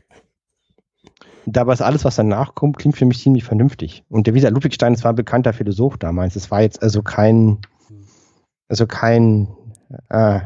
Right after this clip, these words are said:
ja, also, hm. Gut. Dann, ähm,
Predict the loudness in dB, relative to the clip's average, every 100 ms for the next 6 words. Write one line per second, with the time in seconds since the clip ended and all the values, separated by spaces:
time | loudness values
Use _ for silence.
0 | -10 -12 -4 -4 -4 -4 -4 -4 -8 -12
1 | -4 -4 -6 -20 -20 -20 -4 -2 -2 -10
2 | -20 -18 -18 -4 0 2 2 0 -8 _
3 | _ -2 0 2 2 2 -2